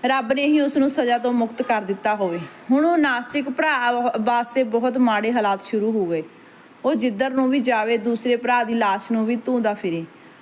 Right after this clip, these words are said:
ਹੌਲੀ ਹੌਲੀ ਉਸ ਦੀ ਲਾਸ਼ ਵਿੱਚੋਂ ਬਦਬੂ ਆਉਣੀ ਸ਼ੁਰੂ ਹੋ ਗਈ। ਉਸ ਨਾਸਤਿਕ ਦੇ ਇੰਨੇ ਮਾੜੇ ਹਾਲਾਤ ਹੋ ਗਏ ਕਿ ਉਸ ਕੋ-, ਕੋਈ ਉਸ ਕੋਲ ਨਾ ਆਵੇ। ਉਸ ਦਾ ਆਪਣਾ ਜਿਉਣਾ ਵੀ ਮੁਸ਼ਕਿਲ ਹੋ ਗਿਆ। ਫਿਰ ਉਸ ਨੂੰ ਆਪਣੇ ਭਰਾ ਦੀਆਂ ਕਈਆਂ ਗੱਲਾਂ ਯਾਦ ਆਉਣ ਲੱਗੀਆਂ।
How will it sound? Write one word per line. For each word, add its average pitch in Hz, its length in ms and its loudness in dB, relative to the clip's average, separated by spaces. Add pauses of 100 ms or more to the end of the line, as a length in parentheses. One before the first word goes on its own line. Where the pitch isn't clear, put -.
(200)
ਹੌਲੀ 247 260 2
ਹੌਲੀ 269 280 0
ਉਸ 262 120 2
ਦੀ 254 140 2
ਲਾਸ਼ 226 340 0
ਵਿੱਚੋਂ 233 260 -2
ਬਦਬੂ 214 400 0
ਆਉਣੀ 214 200 0
ਸ਼ੁਰੂ 220 300 -4
ਹੋ 185 180 0
ਗਈ। 160 180 -4 (500)
ਉਸ 320 180 0
ਨਾਸਤਿਕ 254 500 0
ਦੇ 254 100 2
ਇੰਨੇ 240 380 0
ਮਾੜੇ 240 380 4
ਹਾਲਾਤ 233 440 0
ਹੋ 214 120 4
ਗਏ 226 220 0
ਕਿ 240 160 -2
ਉਸ 233 240 2
ਕੋ-, 220 220 -4
ਕੋਈ 240 320 0
ਉਸ 254 220 0
ਕੋਲ 220 300 2
ਨਾ 220 100 2
ਆਵੇ। 170 380 0 (480)
ਉਸ 233 160 0
ਦਾ 262 100 4
ਆਪਣਾ 247 340 2
ਜਿਉਣਾ 226 340 2
ਵੀ 240 120 2
ਮੁਸ਼ਕਿਲ 233 440 0
ਹੋ 196 160 2
ਗਿਆ। 175 200 -2
ਫਿਰ 247 300 0
ਉਸ 240 200 -2
ਨੂੰ 247 160 0
ਆਪਣੇ 226 320 0
ਭਰਾ 240 280 0
ਦੀਆਂ 226 200 0
ਕਈਆਂ 226 360 0
ਗੱਲਾਂ 214 280 0
ਯਾਦ 196 340 0
ਆਉਣ 185 180 -2
ਲੱਗੀਆਂ। 160 360 -6